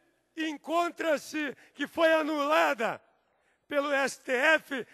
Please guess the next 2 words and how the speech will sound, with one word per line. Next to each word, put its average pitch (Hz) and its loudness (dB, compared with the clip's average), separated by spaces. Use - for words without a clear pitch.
não 392 4
porque 320 -6